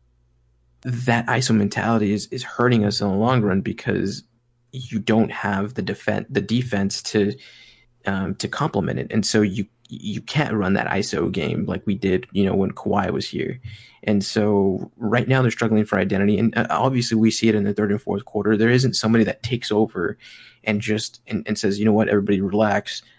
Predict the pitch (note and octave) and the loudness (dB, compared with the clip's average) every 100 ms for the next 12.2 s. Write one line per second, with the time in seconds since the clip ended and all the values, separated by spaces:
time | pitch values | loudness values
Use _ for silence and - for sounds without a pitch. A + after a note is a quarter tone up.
0 | _ - - G#3 - G#3 G3+ - - - | _ -6 -2 -4 0 -2 -2 -8 -18 -12
1 | G#3+ F#3+ G3 A2+ B2+ B2 G#2 G2 A2 G2 | -4 -2 2 4 4 4 2 2 0 2
2 | A#2+ G2+ G2+ G2+ G#2+ - G#2 G2 G#2 G#2+ | -2 -6 -4 -4 -4 -4 -6 -2 -2 0
3 | A2+ - A2 G#2 G#2 _ _ A2 G2+ - | -2 0 0 0 -4 _ _ -2 -2 0
4 | C3 - G#2+ G#2+ G#2+ - - G2 G2+ G2 | 0 0 0 2 2 -2 0 2 2 2
5 | F#2+ C#3+ C#3 C3 G#2+ G#2+ G#2+ G#2 G2+ G2+ | 0 2 2 2 0 2 2 2 2 0
6 | - A2 - A2 G#2 G2+ F#2+ G2 G2 G2 | 0 -4 -2 -2 0 -2 -2 -2 -2 -2
7 | G2 B2 G#2+ A2 - - - - - _ | 2 2 2 -2 -6 -14 -20 -20 -20 _
8 | _ _ _ - G#2 G2 G2 A2+ C3+ A2 | _ _ _ -4 0 2 2 4 2 2
9 | A2+ G2 F#2+ G2 G2+ - G#2 A2 G#2+ F#2+ | 0 0 0 -4 -6 -8 -2 -2 -2 -6
10 | G2 F#2+ - - - G2 G#2+ F#2+ G2+ - | -2 -2 -2 -10 -6 -4 -2 -2 -2 -4
11 | G#2 G2 G2+ - _ G2 F#2 - G2 G2+ | -2 0 0 -4 _ -2 0 -2 -4 -2
12 | F#2+ | -2